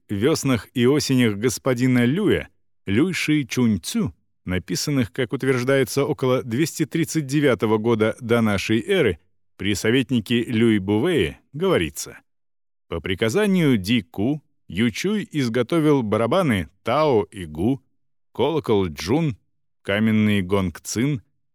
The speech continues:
флейты Чуйлин и Гуань, окарину Сюань, флейту Чи». Вслед за тем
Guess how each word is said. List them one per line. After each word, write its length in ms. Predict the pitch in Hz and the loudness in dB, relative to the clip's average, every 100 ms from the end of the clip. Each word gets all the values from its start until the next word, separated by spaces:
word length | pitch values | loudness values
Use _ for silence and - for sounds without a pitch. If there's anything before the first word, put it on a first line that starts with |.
| _ | _
флейты 580 | 104 156 175 - 147 - | -4 -2 -2 0 0 0
Чуйлин 540 | - 143 147 165 214 190 - | -2 0 2 2 0 -2 -6
и 140 | 107 | -10
Гуань, 500 | 82 76 87 147 156 - _ _ _ _ | -6 -4 -2 -2 -4 -10 _ _ _ _
окарину 680 | - 110 131 139 151 135 139 | -4 0 2 2 4 2 0
Сюань, 640 | - - 98 95 165 170 - _ _ _ _ | -6 -4 -2 0 -2 -4 -8 _ _ _ _
флейту 680 | - 98 98 98 - 95 92 _ | -8 -2 0 -2 -4 -8 -8 _
Чи». 340 | - - - _ _ _ _ _ _ _ _ _ | -12 -12 -12 _ _ _ _ _ _ _ _ _
Вслед 400 | - 101 120 151 | -8 0 2 2
за 180 | 107 120 | 2 0
тем 460 | - 190 160 82 | 0 0 0 -2